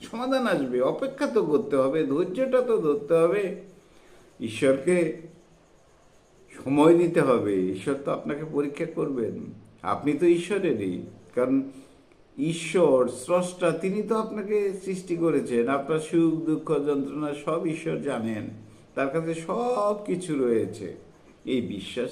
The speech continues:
তো আপনাকে থাকতে হবে। এর জন্য ধার্মিক হতে হবে তা নয়, সা-,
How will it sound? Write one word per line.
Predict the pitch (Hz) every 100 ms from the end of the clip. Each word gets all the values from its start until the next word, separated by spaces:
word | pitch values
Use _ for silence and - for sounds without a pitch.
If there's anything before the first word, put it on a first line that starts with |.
| -
তো | -
আপনাকে | - 190 160
থাকতে | 170 165 -
হবে। | 165 147 139 - - - _ - -
এর | 104
জন্য | 120 135 151 -
ধার্মিক | 95 101 120 160 151
হতে | 160 185
হবে | 185 185
তা | 180 185 175
নয়, | 147 113 - - - - - _ - -
সা-, | -